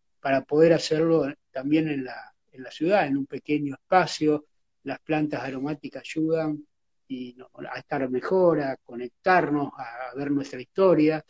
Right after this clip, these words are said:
El tema de la comida, también nosotros también en todos los parques huertas tenemos hornos,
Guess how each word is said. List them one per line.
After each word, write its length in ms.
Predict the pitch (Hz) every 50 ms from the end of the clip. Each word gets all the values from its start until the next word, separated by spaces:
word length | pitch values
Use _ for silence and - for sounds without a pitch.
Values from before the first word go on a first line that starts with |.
| - - - - _ _ _ _
El 120 | - 139 143
tema 220 | 190 196 185 175
de 60 | 160
la 120 | 151 147 147
comida, 500 | 147 143 160 208 226 208 175 160 143 135
también 220 | 135 135 143 147
nosotros 280 | 139 139 - 160 151 143
también 240 | 147 151 165 156
en 40 | 147
todos 140 | - 165 151
los 80 | 147 -
parques 300 | - 170 156 - - 143
huertas 320 | 151 175 175 170 - 139 -
tenemos 380 | 143 135 147 147 143 139 131 135
hornos, 640 | 156 170 175 170 165 160 160 160 160 - - -